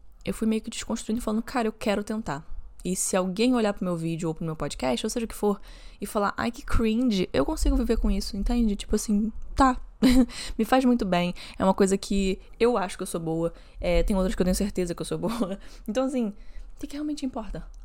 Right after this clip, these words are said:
Ai, é cringe, e aí a pessoa vai seguir a vida dela, e se ela não seguir também, meio, meio estranho, né? Se a pessoa não segue a vida dela, depois de me achar cringe. Mas provavelmente a pessoa vai seguir a vida dela, e amanhã ela nem lembra de você e tá tudo certo. E assim, foi o que eu falei, mesmo se lembrar,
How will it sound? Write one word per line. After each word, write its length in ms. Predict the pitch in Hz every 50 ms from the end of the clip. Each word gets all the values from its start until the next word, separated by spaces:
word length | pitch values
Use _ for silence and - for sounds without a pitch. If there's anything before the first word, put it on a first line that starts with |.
| - - - - - - -
Ai, 240 | 220 233 254 -
é 60 | 269 170
cringe, 420 | - - - 214 208 220 226 214
e 100 | 190 190
aí 80 | 202 196
a 40 | 196
pessoa 220 | - 214 - 208
vai 100 | 202 214
seguir 320 | - - 196 190 196 208 - - - - - - - - - - -
a 80 | 190
vida 180 | 185 185 180 180
dela, 280 | 175 170 170 202 233 -
e 60 | 233
se 100 | 220 -
ela 80 | 269 262
não 120 | 254 262
seguir 160 | 277 202 190 190
também, 280 | - 180 165 156 165
meio, 360 | 185 180 170 175 180 180 - - - - - - -
meio 220 | - 160 - 139
estranho, 320 | 143 - - 262 202 143 139
né? 160 | 151 156 151 - - - -
Se 80 | - -
a 20 |
pessoa 160 | - - - 143
não 80 | 156
segue 200 | 156 - 156 156
a 20 | 151
vida 160 | - 160 -
dela, 200 | - - - - - - - - - -
depois 240 | - 147 - 151 160
de 60 | 160
me 160 | 151 151 151
achar 160 | 160 - - -
cringe. 300 | - 170 143 - - - - - - -
Mas 140 | 226 240
provavelmente 300 | - 320 330 294 277 285
a 20 | -
pessoa 160 | - 247 254
vai 100 | 226 233
seguir 200 | 233 233 202 214
a 20 |
vida 120 | 208 208 196
dela, 340 | 185 175 175 175 185 202 214 - - -
e 160 | - 180 180
amanhã 240 | 175 175 175 170 165
ela 100 | 156 160
nem 100 | 160 165
lembra 180 | 160 160 160 160
de 60 | 165
você 180 | 180 180 - 190
e 40 |
tá 80 | 190 208
tudo 200 | 190 - 196 -
certo. 380 | - 196 185 190 190 - 147 - - - - - -
E 80 | 170
assim, 280 | 170 - - 165 156 165 - - - - - - - - - - - - -
foi 100 | - 175
o 20 | 165
que 60 | -
eu 40 | -
falei, 200 | 175 170 165 156
mesmo 180 | 156 160 170
se 140 | - - 175
lembrar, 420 | 175 170 - 160 156 180 - -